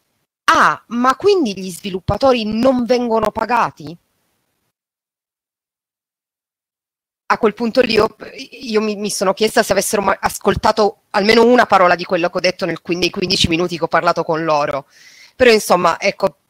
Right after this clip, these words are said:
trovo anche deprimente che persone che lavorano con l'informatica, mm, abbiano proprio carenza de-, del concetto base di open source, free software e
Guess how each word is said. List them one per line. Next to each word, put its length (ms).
trovo 260
anche 300
deprimente 580
che 80
persone 480
che 380
lavorano 680
con 180
l'informatica, 1040
mm, 40
abbiano 380
proprio 460
carenza 1120
de-, 200
del 200
concetto 460
base 760
di 260
open 300
source, 480
free 220
software 520
e 340